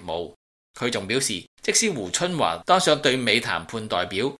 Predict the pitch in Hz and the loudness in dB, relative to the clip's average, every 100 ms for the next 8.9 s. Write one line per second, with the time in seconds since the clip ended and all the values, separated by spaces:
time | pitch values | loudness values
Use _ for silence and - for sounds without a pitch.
0 | _ _ - 98 101 120 - - 95 92 | _ _ -2 0 2 0 -2 -4 -6 -4
1 | 87 85 92 90 - 143 156 - - 165 | -6 -4 -4 -2 0 2 0 -10 0 2
2 | 156 139 139 139 110 92 95 147 147 95 | 2 -2 0 0 0 -4 -2 -4 -4 -6
3 | 80 87 90 104 - 85 87 95 117 117 | -8 -10 -8 -8 -8 -10 -8 -6 -6 -6
4 | 101 92 110 - _ _ _ _ _ _ | -2 0 -2 -6 _ _ _ _ _ _
5 | 98 127 123 - 104 101 113 107 113 107 | 0 2 0 -2 -10 0 2 2 -2 -6
6 | 107 98 85 - _ 160 147 135 98 92 | -6 -8 -8 -16 _ 0 0 0 -6 -4
7 | - 104 - _ _ - 147 - 220 185 | -2 -2 -6 _ _ -8 0 0 2 0
8 | 175 156 143 147 147 90 147 143 | 0 -4 -4 -4 -2 -2 2 2